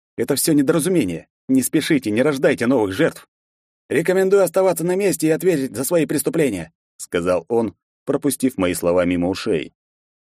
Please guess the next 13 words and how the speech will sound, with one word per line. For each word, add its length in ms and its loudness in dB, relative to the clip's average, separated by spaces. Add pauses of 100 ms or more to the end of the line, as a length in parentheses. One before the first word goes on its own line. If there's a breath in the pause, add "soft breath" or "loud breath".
(160)
Дальше 420 0
говорить 340 2
с 80 -4
ним 220 -2
было 180 2
бесполезно, 720 -4 (400)
поэтому 380 2
я 160 2
начал 260 -2
собираться, 640 -2
чтобы 280 -4
свалить 360 0
отсюда. 400 -8